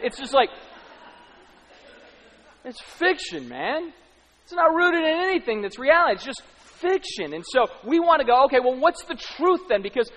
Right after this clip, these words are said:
even some of us are like, "Well, yeah, maybe Constantine did that," or, "I, I don't know how it came together. I guess I just kinda take it for granted." How did this work? So I'm gonna take you through a quick historical timeline just so you go, "Oh, here's the overview."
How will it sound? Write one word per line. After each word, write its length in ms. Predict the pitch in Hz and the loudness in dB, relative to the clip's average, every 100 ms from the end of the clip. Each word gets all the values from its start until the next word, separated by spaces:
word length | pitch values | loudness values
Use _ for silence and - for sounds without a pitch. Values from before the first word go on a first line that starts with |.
| - | -10
even 240 | 311 320 277 | -6 -4 -4
some 260 | - 294 | -2 0
of 80 | 311 | 4
us 200 | 330 311 | 2 4
are 40 | |
like, 140 | 277 269 | 0 2
"Well, 300 | 330 359 339 | 2 2 0
yeah, 140 | 349 | 0
maybe 200 | 339 330 | -4 -8
Constantine 600 | 339 208 202 214 190 202 196 | -8 -8 -8 -10 -14 -12 -10
did 160 | 202 | -8
that," 220 | 202 254 | -6 -4
or, 80 | 285 | -2
"I, 400 | 269 - 339 330 | -2 -2 -2 0
I 20 | |
don't 160 | 370 370 | 0 0
know 220 | 226 196 | 0 0
how 220 | 180 185 | 0 -2
it 80 | 175 | -2
came 140 | 180 185 | -8 -8
together. 320 | 170 196 277 | -4 -4 -4
I 100 | 285 | -6
guess 180 | 240 220 | -8 -8
I 80 | |
just 160 | 190 180 | -12 -12
kinda 160 | 196 202 | -12 -10
take 180 | 165 | -10
it 80 | 202 | -10
for 80 | 151 | -12
granted." 320 | 139 160 254 - - | -8 -6 -8 -10 -10
How 160 | - 247 | -2 -2
did 180 | 269 185 | -2 -4
this 140 | 220 208 | -6 -6
work? 340 | 208 269 - _ _ _ _ _ _ _ _ _ _ _ _ _ _ _ - | -12 -12 -12 _ _ _ _ _ _ _ _ _ _ _ _ _ _ _ -2
So 80 | |
I'm 60 | 285 | -2
gonna 100 | 320 | -2
take 240 | - 294 | -6 -8
you 80 | 277 | -10
through 160 | 262 220 | -6 -6
a 40 | |
quick 260 | - 262 254 | -6 -8 -8
historical 580 | 233 - 226 233 - 160 | -12 -6 -2 -2 -2 -12
timeline 720 | - 208 214 170 135 127 127 _ _ | -6 -4 -4 -8 -10 -12 -18 _ _
just 220 | - 320 - | -10 -10 -8
so 60 | 294 | -8
you 140 | 240 | -2
go, 160 | 202 185 | 0 2
"Oh, 300 | 277 262 - - | 4 4 2 -6
here's 240 | - 330 - | -8 -6 -6
the 240 | 311 269 | -12 -2
overview." 640 | 262 302 285 269 175 123 | 0 0 -4 -6 -8 -14